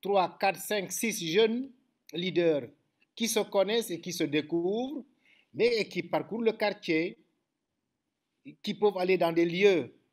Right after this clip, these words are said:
publics où les populations se retrouvent. Ça peut être la mosquée, ça peut être l'église, ça peut être le marché, ça peut être les écoles,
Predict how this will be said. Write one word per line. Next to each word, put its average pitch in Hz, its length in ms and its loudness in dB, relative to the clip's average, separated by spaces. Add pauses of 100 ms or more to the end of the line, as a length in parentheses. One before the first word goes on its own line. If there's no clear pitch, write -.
(220)
publics 180 480 -6
où 165 160 2
les 156 120 2
populations 160 580 -2
se 185 80 -6
retrouvent. 202 420 -2
Ça 156 140 -2
peut 165 160 -4
être 165 160 -2
la 143 100 -2
mosquée, 233 600 -2 (180)
ça 131 140 -8
peut 160 160 -2
être 156 100 -4
l'église, 214 840 0 (220)
ça 127 140 -10
peut 160 100 -2
être 165 100 -2
le 185 100 -2
marché, 214 460 0
ça 165 180 -2
peut 175 100 -2
être 156 120 -2
les 180 220 2
écoles, 240 480 2